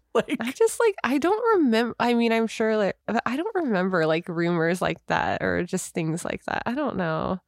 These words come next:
Speaker 1: I, there was never rumors like that, although I remember,
Speaker 2: Well,
Speaker 1: like
Speaker 2: obviously not like that, <laughs> that,
Speaker 1: No,
Speaker 2: but,
Speaker 1: no,
Speaker 2: like,
Speaker 1: no.
Speaker 2: yeah, yeah, but, like, this, like, everyone being like, "Did you hear? Did you hear?" Like
Speaker 1: Yeah, I remember. I, like,
Speaker 2: Mm.
Speaker 1: there are certain rumors that I still remember about, like,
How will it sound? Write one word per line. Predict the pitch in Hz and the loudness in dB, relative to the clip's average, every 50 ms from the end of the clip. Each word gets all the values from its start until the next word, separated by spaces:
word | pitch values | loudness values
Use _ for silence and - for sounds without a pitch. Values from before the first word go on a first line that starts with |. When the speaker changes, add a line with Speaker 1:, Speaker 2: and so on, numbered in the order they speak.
| _ _ _ _ _ - - _ | _ _ _ _ _ -20 -8 _
Speaker 1:
I, | 277 269 302 349 359 339 339 339 330 330 269 - _ _ | -2 0 2 2 2 2 2 2 2 2 0 -2 _ _
there | 214 233 294 359 381 | -4 -2 0 2 2
was | 370 381 - - | 2 0 2 2
never | 339 330 311 262 285 277 254 | 2 2 4 4 2 2 2
rumors | 208 196 202 196 190 190 190 185 175 | 2 0 0 0 2 0 0 2 2
like | 185 175 180 | 0 0 2
that, | 175 175 160 | 2 4 4
although | 175 190 202 208 | 4 4 4 2
I | 208 208 | 4 2
remember, | 208 208 220 226 226 226 220 214 | 2 0 0 0 0 0 2 2
Speaker 2:
Well, | 214 202 | 4 6
Speaker 1:
like | 226 226 | 8 8
Speaker 2:
obviously | 220 202 202 190 - 175 165 | 8 8 4 4 4 2 2
not | 160 143 - | 2 2 2
like | - 135 - - 160 | -2 -4 -6 -2 0
that, | 143 127 - _ | 0 0 0 _
<laughs> | - | -2
that, | - - 226 208 214 | -2 2 4 6 6
Speaker 1:
No, | 247 226 | 6 6
Speaker 2:
but, | |
Speaker 1:
no, | 220 208 240 214 156 | 6 6 6 6 6
Speaker 2:
like, | 185 - - 190 175 - | 6 6 6 6 4 4
Speaker 1:
no. | 196 | 4
Speaker 2:
yeah, | 190 175 170 170 165 156 | 6 6 6 6 6 6
yeah, | 151 | 4
but, | 165 185 - | 4 2 2
like, | - 180 185 170 170 | 4 2 2 2 0
this, | 180 180 170 - | 0 0 2 2
like, | 180 170 147 - _ | 2 2 2 2 _
everyone | 175 170 156 147 160 160 160 151 156 | 2 2 2 2 0 2 2 0 0
being | 170 170 - | -2 -4 -4
like, | 156 175 180 | -6 -6 -4
"Did | - 202 185 | -4 -2 0
you | 202 202 196 | 0 0 0
hear? | 190 202 196 190 | 0 -2 -2 -4
Did | 185 190 180 - | -6 -8 -8 -8
you | 190 196 | -8 -8
hear?" | 180 - - 185 185 180 190 196 | -8 -8 -8 -8 -6 -8 -8 -4
Like | - 269 | -2 0
Speaker 1:
Yeah, | 311 359 339 349 320 | 0 2 2 2 2
I | - 381 440 466 466 | 2 2 2 2 2
remember. | 415 - 214 196 185 202 208 226 - - _ | 2 2 2 2 2 4 4 2 0 0 _
I, | 247 277 | 0 2
like, | 220 185 - 170 | 2 2 0 2
Speaker 2:
Mm. | 160 | 2
Speaker 1:
there | 349 381 415 | 2 4 4
are | 466 440 | 4 4
certain | 392 - - 262 214 233 254 | 2 2 0 0 0 0 0
rumors | 208 196 202 185 175 165 | 0 0 0 0 -2 0
that | 175 175 180 | 0 0 0
I | 180 | 0
still | 170 - - 214 190 185 | -2 -2 -2 -2 -2 -2
remember | 185 180 165 170 190 175 170 | -2 -2 -2 -2 0 0 0
about, | 160 156 156 151 147 123 131 | -2 0 0 -2 -2 -2 -2
like, | 156 147 135 _ - | -4 -6 -6 _ -14